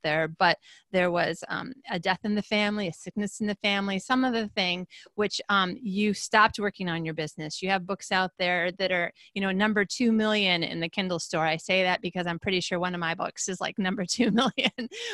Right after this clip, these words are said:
which means nobody has seen this book in ages and ages. I am pretty sure, because this is part of the reason why I've been, um, going through S P one oh one, Self-Publishing one oh one course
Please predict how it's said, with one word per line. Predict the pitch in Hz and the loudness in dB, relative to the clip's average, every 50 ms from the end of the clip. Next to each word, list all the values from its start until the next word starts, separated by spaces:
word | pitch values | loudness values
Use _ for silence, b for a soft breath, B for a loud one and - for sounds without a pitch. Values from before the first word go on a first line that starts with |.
| 330 - | 2 2
which | 247 233 - 254 | 2 4 4 2
means | 247 233 226 220 - - - | 0 0 0 -2 -4 -4 -2
nobody | 220 214 220 220 226 240 233 226 214 202 185 185 | 0 2 4 4 4 6 6 6 6 6 4 2
has | 196 190 175 - | 0 0 -2 -2
seen | - - 190 185 180 | -4 -4 -2 -2 -2
this | 180 - 165 - | -4 -6 -6 -8
book | 185 170 190 185 175 - - | -4 -2 0 0 0 -2 -6
in | - 208 170 | -8 -6 -6
ages | 190 185 180 175 185 180 - - | -4 -4 -6 -6 -8 -10 -10 -8
and | 165 165 | -6 -6
ages. | 160 160 160 - - - 214 - B B B B B B B B B B B B _ _ _ _ _ _ | -6 -6 -6 -8 -8 -8 -8 -10 B B B B B B B B B B B B _ _ _ _ _ _
I | - 226 269 302 311 302 277 254 254 269 277 285 - - - _ - | 4 6 6 6 6 6 6 8 8 6 4 2 0 -6 -12 _ 0
am | 214 214 202 190 - | 2 2 2 0 -2
pretty | - - - - 349 - - 339 320 | -6 -4 -2 -2 -2 0 0 0 0
sure, | - - - 294 277 240 190 175 | 0 0 0 0 2 4 4 2
because | 165 180 - 202 185 | 2 0 0 -2 0
this | 190 233 - - | 0 -2 -2 -4
is | 247 - | -4 -2
part | - 254 226 220 | 0 2 2 2
of | 208 | 2
the | 208 | 2
reason | 196 185 185 190 - 220 208 196 | 2 4 2 2 0 -2 0 0
why | 185 170 165 165 | 2 4 4 4
I've | 165 165 175 - | 2 0 -2 -2
been, | 165 165 160 156 139 | -2 -2 -2 -2 -2
um, | - - 160 151 135 - - | -2 -2 -2 -2 -4 -6 -4
going | 180 202 196 185 185 185 | -2 0 0 0 0 -2
through | - - - 202 185 185 180 175 175 - - - | -4 -2 2 2 4 4 4 2 0 0 0 -2
S | 180 - - | -2 -2 -4
P | - 214 185 | -2 -2 0
one | 170 170 170 170 | 0 0 0 0
oh | 170 165 | 0 0
one, | 160 160 165 160 - - | 0 0 0 0 0 -2
Self-Publishing | - - 196 170 - - 180 180 180 - - 196 185 | -4 -6 -6 -4 -2 -4 -2 -2 -2 -2 -2 -4 -4
one | 180 180 180 | -2 -2 -2
oh | 180 175 | -2 -2
one | 170 170 180 | -2 -2 -4
course | 165 - - 180 175 175 - | -2 0 0 2 2 0 -2